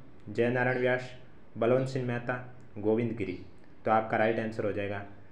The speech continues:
संत सभा की स्थापना गोविंद गिरी ने की थी। डी आपका correct answer हो जाएगा।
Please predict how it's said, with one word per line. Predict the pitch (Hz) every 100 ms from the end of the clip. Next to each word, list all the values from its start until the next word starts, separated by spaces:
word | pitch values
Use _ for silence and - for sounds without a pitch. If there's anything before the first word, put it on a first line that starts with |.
| -
संत | - 151 165
सभा | - 123 113
की | 113 113
स्थापना | - 107 101 104 104 - - - -
गोविंद | 98 113 135 131
गिरी | - 107 113
ने | 113 113
की | 117
थी। | - 127 - - - - -
डी | 101 127
आपका | 101 - - 98 - - - - -
correct | 117 117 90
answer | 87 -
हो | 95
जाएगा। | 90 - -